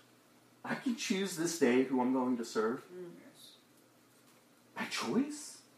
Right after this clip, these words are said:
Speaker 1: Ah. When I read in Genesis where it says, "Sin crouches at your door and its desire is to master you." But hey, Rob,
Speaker 2: Mm.
Speaker 1: you must master it.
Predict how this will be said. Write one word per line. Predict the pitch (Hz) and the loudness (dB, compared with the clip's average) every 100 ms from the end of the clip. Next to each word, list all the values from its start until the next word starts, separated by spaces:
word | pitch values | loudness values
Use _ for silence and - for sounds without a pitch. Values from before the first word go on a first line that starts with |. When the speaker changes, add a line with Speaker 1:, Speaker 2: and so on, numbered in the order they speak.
| _ - - _ - | _ -20 -20 _ -18
Speaker 1:
Ah. | - - - - - - - - - _ _ _ - _ _ 240 - | -14 -12 -8 -10 -10 -20 -20 -20 -20 _ _ _ -20 _ _ -12 8
When | 220 | 10
I | 254 294 | 10 8
read | 254 | 6
in | 214 147 | 6 6
Genesis | 226 254 - 123 110 - - - | 8 8 6 2 0 -2 -12 -4
where | 170 180 | 8 8
it | 180 | 10
says, | 185 - | 6 6
"Sin | - - 220 254 233 | 2 8 10 12 10
crouches | - 202 196 202 180 147 - | 4 -4 -6 -4 -4 -4 -4
at | 175 170 | -4 -2
your | 143 120 | -2 0
door | 143 143 107 95 - - - | 2 6 6 6 0 -14 2
and | 170 165 | 4 4
its | - - | 0 2
desire | 143 120 180 262 269 226 | 2 6 6 8 8 8
is | 160 - - | 6 -2 -4
to | 110 | -4
master | 104 104 127 - - - 101 | -2 -4 -4 -4 -6 -8 -10
you." | 87 85 85 - _ _ - - - - - - 185 170 196 - _ _ - | -10 -12 -14 -20 _ _ -20 -20 -20 -20 -20 -20 -20 -20 -20 -20 _ _ -16
But | 214 | -10
hey, | 240 | -4
Rob, | 214 254 240 - - - - | -2 0 -2 -6 -16 -20 -16
Speaker 2:
Mm. | 185 175 175 - - - - - _ _ - - - _ _ _ _ - - - | -12 -12 -14 -18 -20 -20 -20 -20 _ _ -20 -20 -20 _ _ _ _ -20 -20 -14
Speaker 1:
you | 104 120 | 0 2
must | 107 - | 2 -2
master | - - - - | -8 -10 -10 -14
it. | - - - | -16 -18 -20